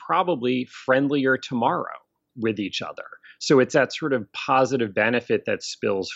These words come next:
forward, or alternatively, it's the angry, resentful dissatisfaction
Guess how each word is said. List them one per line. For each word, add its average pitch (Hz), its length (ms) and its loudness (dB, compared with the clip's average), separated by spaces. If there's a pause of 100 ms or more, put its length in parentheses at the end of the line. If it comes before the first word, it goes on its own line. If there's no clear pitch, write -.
(100)
forward, 107 720 0 (440)
or 123 260 6
alternatively, 104 880 2
it's - 180 -2
the 101 220 -8
angry, 101 420 -2
resentful 95 640 -2
dissatisfaction 92 1200 -2